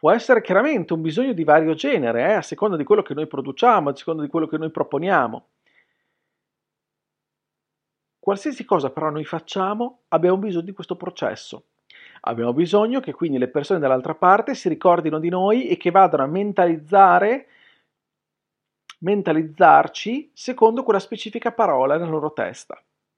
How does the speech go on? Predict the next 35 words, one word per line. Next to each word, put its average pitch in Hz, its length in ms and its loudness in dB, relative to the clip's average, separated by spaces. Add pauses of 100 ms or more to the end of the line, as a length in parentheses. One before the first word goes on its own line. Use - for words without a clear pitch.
(2000)
Quindi 151 280 -10
quando 190 480 6
pensano 180 580 4
a... 170 480 4
Ehm, 123 1120 -4 (1400)
voglia 180 420 4
di 160 120 2
hamburger 180 560 2
e 190 40 0
fame, 220 600 2 (240)
devono 180 360 4
pensa-, 226 540 0
pensare, 214 520 2
no, 220 240 2
a 160 60 0
un 160 60 0
brand 170 240 2
specifico. - 760 -10 (480)
Io 185 180 6
posso 165 220 -6
pensare 185 340 2
a 220 40 6
uno, 269 280 2
tu 202 120 -8
puoi 151 140 -8
pensare 143 320 -2
a - 20 -2
un 226 60 -2
altro, 147 360 0
va 175 140 2
bene, 170 440 -2
ok? - 200 -8
Non 175 200 0
è 240 80 -4
questo. - 500 -8